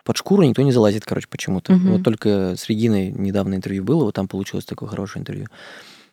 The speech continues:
Speaker 1: Хотя оно немного просмотров набрало, но там много информации. А вот старое интервью, там написано, там тоже один из, э, ведущих говорит: "А ты не боишься, что вот так-то, так-то будет?" И я там говорю о том, что пускай лучше они боятся. Пять лет
Speaker 2: Мгм.
Speaker 1: назад это было смешно,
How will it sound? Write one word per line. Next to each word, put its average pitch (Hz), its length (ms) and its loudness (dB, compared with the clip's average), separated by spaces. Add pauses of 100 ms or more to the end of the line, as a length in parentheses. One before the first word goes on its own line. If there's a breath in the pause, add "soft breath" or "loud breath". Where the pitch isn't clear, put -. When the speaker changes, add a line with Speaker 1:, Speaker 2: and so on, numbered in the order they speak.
(140)
Speaker 1:
Хотя - 180 -2
оно 95 120 0
немного 95 300 0
просмотров 156 440 -2
набрало, 92 280 -2
но 90 80 -2
там 104 160 -2 (120)
много 98 300 -2
информации. 92 400 -8 (580 loud breath)
А 107 160 -4
вот 110 160 0
старое 117 340 2
интервью, 127 460 0
там 139 160 2
написано, 113 540 0 (240)
там 110 120 -4
тоже 107 200 2
один 107 240 0
из, - 200 -10
э, 101 340 -4
ведущих 117 360 -2
говорит: 104 260 2 (520 loud breath)
"А 107 80 0
ты 117 80 4
не 120 100 6
боишься, 139 380 2
что - 180 -4
вот 104 140 0
так-то, 110 240 0
так-то 107 320 -2
будет?" 101 220 -8 (100)
И 101 80 -4
я 123 100 4
там 147 120 2
говорю 123 200 2
о - 20 2
том, 139 140 2
что - 180 -4
пускай - 300 -2
лучше 180 220 2
они 123 120 4
боятся. 101 460 -2 (500)
Пять 135 220 0
лет 196 80 8
Speaker 2:
Мгм. 190 60 4
Speaker 1:
назад 202 220 4
это 127 100 -2
было 139 140 4
смешно, 110 460 -2